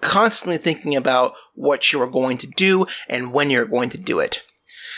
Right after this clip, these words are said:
It's really balanced. It really is. Like, I never felt that I had the battle. I always felt like I was doing well when I was winning, but I never thought that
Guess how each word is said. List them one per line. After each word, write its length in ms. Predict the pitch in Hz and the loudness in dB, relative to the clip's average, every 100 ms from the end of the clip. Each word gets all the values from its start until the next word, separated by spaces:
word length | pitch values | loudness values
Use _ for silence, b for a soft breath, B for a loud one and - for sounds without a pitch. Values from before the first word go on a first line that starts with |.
| B | B
It's 220 | 180 - | 0 2
really 240 | 180 269 285 | 2 4 4
balanced. 500 | 233 240 170 131 170 | 6 4 4 2 2
It 60 | |
really 320 | 170 196 180 156 | 4 6 8 6
is. 160 | 127 | 6
Like, 160 | 147 139 | 2 4
I 60 | |
never 200 | 175 233 | 6 6
felt 220 | 220 190 139 | 4 2 4
that 80 | |
I 80 | 139 | 4
had 380 | 143 147 151 139 | 4 4 2 2
the 80 | 127 | -2
battle. 400 | - 139 160 202 | 2 4 4 2
I 100 | 139 | 4
always 240 | 196 240 | 4 2
felt 100 | - | 0
like 140 | 147 135 | 0 2
I 40 | |
was 140 | 127 | 0
doing 300 | - 143 123 | 2 0 2
well 240 | 123 131 120 | 2 2 4
when 140 | 113 | 2
I 60 | 110 | 0
was 180 | 113 123 | 0 0
winning, 300 | 123 107 107 | 0 0 0
but 80 | |
I 20 | 123 | 2
never 260 | 170 175 | 4 4
thought 440 | - 160 131 - - | 4 2 2 0 0
that 400 | 139 127 123 | 2 2 2